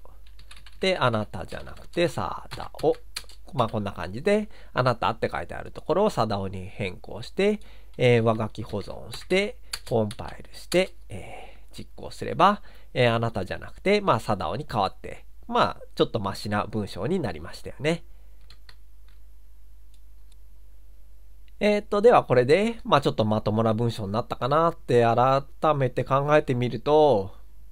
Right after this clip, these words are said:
まあ、よく考えるとあんまり「サダオ」じゃね、えーっと、ちょっといまいちな気がするので、やっぱり「サダオ」はやめましょう。「サダオ」じゃなくて、もうちょっとかっこいい名前。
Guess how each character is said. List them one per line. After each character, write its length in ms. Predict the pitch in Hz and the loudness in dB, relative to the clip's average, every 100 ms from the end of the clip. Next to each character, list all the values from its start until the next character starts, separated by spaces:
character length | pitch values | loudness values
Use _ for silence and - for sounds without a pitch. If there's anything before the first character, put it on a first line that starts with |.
| - | -8
ま 120 | 107 107 | -2 0
あ、 20 | |
よ 100 | 92 | 0
く 60 | - | 6
考 200 | 208 170 | 8 10
え 20 | |
る 80 | 113 | 8
と 100 | - | 6
あ 60 | 117 | 2
ん 80 | |
ま 80 | 107 | 4
り 140 | 120 143 | 4 2
「サ 260 | - 110 101 | -6 -4 -4
ダ 120 | 98 | -2
オ」 140 | 110 | 0
じ 80 | 135 | 4
ゃ 100 | 185 | 4
ね、 360 | 92 117 110 - - - - - - - - - | 4 -2 -2 -6 -12 -12 -12 -12 -12 -12 -12 -8
え 160 | 92 | -6
ー 20 | 85 | -6
っ 20 | |
と、 100 | - | -6
ち 80 | - | -6
ょ 40 | |
っ 20 | |
と 100 | 135 | -4
い 60 | 104 | 0
ま 160 | 110 113 | 2 2
い 40 | |
ち 120 | - | 0
な 100 | 82 | -6
気 160 | 73 101 | -8 -8
が 120 | - | -8
す 160 | - - | -8 -6
る 100 | 117 | -6
の 100 | 104 | 0
で、 100 | 110 | 0
や 80 | 92 | 2
っ 20 | |
ぱ 100 | - | 2
り 80 | 113 | 2
「サ 200 | - 95 | 0 2
ダ 100 | 120 | 4
オ」 40 | 190 | 6
は 100 | 175 | 6
や 100 | 147 | 4
め 140 | 135 | 2
ま 140 | 110 | -2
し 120 | - - | -4 -8
ょ 140 | - | -10
う。 40 | - - - - | -12 -12 -12 -4
「サ 120 | 110 | 2
ダ 100 | 120 | 4
オ」 100 | 123 | 4
じ 80 | 117 | 4
ゃ 60 | 117 | 2
な 100 | 117 | -2
く 80 | |
て、 300 | - - 175 | -4 4 4
も 120 | 160 151 | 4 2
う 20 | |
ち 60 | |
ょ 20 | 160 | 0
っ 20 | |
と 80 | - | -4
か 140 | - | -10
っ 20 | - | -6
こ 120 | - 202 | 0 2
い 40 | |
い 20 | |
名 120 | 151 85 | 2 -2
前。 200 | 73 | -6